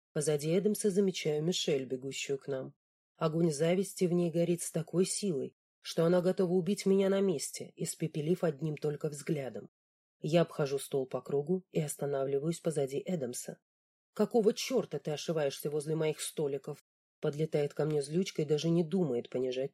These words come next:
тон. Мишель говорит со мной на местном диалекте и уверена, что клиенты, прибывшие из космоса, нас не поймут.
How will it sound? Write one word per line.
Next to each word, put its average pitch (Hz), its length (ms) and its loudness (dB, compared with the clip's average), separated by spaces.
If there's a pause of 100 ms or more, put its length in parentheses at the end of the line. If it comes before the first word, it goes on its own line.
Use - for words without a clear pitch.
тон. 123 240 -4 (640)
Мишель 185 380 2
говорит 190 360 2
со - 140 -2
мной 185 160 4
на 180 140 2
местном 175 400 0
диалекте 175 640 -2 (380)
и 175 120 4
уверена, 156 380 2
что - 180 -6
клиенты, 160 500 0
прибывшие 131 560 -4
из 151 80 -12
космоса, 120 560 -8
нас 123 260 -4
не 139 120 -6
поймут. 175 440 -2